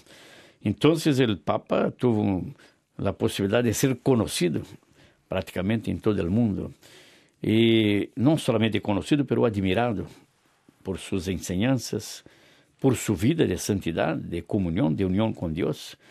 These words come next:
y por los valores que predicaba. Hasta se decía que Juan Pablo segundo hizo algunos milagros durante su vida terrena.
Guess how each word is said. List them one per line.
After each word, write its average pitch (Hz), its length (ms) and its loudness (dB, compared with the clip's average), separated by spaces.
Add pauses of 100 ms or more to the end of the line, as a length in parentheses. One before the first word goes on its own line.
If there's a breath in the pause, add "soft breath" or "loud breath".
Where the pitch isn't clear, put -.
(500 soft breath)
y 107 140 2
por 123 180 4
los 117 240 4
valores 135 380 4
que - 100 2
predicaba. 85 720 -4 (1000 soft breath)
Hasta 113 280 0
se 101 160 -2
decía 95 460 0
que 90 340 -2 (460 loud breath)
Juan 87 180 -4
Pablo 92 240 0
segundo 110 400 0
hizo 123 400 2
algunos 98 340 0
milagros 90 800 -4
durante 107 400 0
su - 160 -4
vida 107 220 0
terrena. 101 500 -4